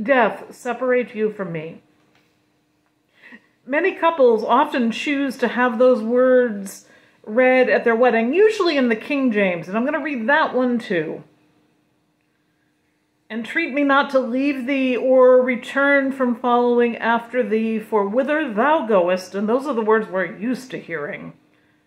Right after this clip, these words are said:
"I will go. For where thou lodgest,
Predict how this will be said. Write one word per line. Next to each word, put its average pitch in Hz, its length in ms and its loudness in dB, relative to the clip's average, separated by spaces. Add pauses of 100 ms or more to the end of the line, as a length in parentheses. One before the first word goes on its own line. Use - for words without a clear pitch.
(100)
"I 175 200 -4
will 180 180 -4
go. 151 480 -8 (1040)
For 175 160 -8
where 208 320 2
thou 220 280 4
lodgest, 214 540 0